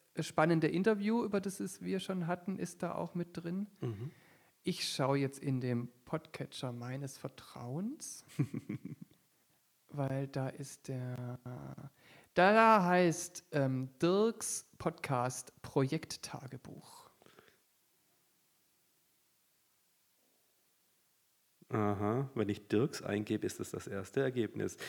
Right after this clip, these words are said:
Speaker 2: Insofern, insofern doch eine clevere Wahl.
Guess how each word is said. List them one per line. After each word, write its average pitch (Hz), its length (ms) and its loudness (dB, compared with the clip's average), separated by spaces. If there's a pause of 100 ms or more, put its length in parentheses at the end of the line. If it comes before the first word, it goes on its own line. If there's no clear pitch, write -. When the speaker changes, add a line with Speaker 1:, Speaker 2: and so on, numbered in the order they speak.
(120)
Speaker 2:
Insofern, 165 580 6 (200)
insofern 156 480 6
doch 156 200 8
eine 123 120 4
clevere 110 580 4
Wahl. 127 500 4